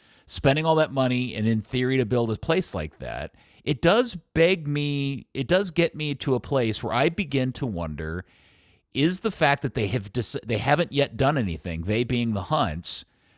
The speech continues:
that they're considering other options that do not include Frisco. Because there is a price to buy themselves out of that deal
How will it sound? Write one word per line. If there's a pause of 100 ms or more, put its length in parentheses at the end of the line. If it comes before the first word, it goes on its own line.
that
they're
considering
other
options (200)
that
do
not
include
Frisco. (1300)
Because (260)
there
is
a
price (300)
to
buy
themselves
out
of
that
deal